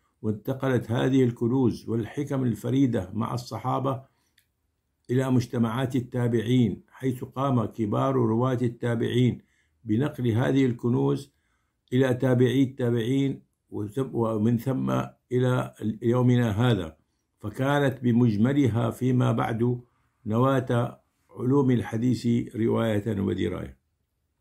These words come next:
ولكننا ينبغي أن نوضح هنا أننا لا نعني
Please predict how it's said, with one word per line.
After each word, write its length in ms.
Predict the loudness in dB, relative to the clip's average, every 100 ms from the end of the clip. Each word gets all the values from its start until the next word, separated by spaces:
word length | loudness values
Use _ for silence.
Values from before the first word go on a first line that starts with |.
| _ _ _ _ _ _ _ _
ولكننا 540 | -2 0 2 2 4
ينبغي 440 | 4 2 2 2 4
أن 100 | 4
نوضح 480 | 4 2 -2 -2 0
هنا 260 | 0 -2 _ _ _ _ _
أننا 380 | 0 4 4 4
لا 240 | 4 2 2
نعني 520 | 0 2 2 2